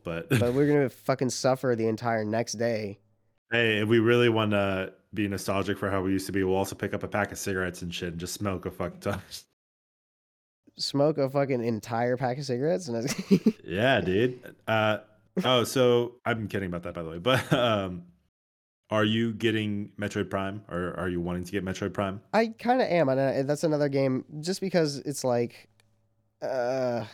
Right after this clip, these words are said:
Speaker 2: I love Metroid Prime, but I do have it on Wii. I have the trilogy,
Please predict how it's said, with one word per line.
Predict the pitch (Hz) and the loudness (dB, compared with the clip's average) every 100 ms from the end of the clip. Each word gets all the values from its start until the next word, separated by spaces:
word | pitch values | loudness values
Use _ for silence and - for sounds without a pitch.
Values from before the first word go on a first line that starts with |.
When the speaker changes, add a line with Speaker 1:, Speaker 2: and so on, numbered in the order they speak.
| - - | -16 -4
Speaker 2:
I | 147 | 0
love | 139 127 | 2 2
Metroid | 127 120 127 113 | 0 0 0 -2
Prime, | 123 110 110 113 104 - | -2 -2 -2 -2 -6 -6
but | 113 | -2
I | 107 | -2
do | 107 113 113 | -2 0 0
have | 107 110 | 0 2
it | 120 | 2
on | - 104 101 | 0 -2 -2
Wii. | 95 101 110 | -4 -4 -2
I | 101 | -2
have | 107 107 | -4 -4
the | 101 | -6
trilogy, | 98 104 101 107 120 135 147 | -8 -8 -4 -2 0 0 0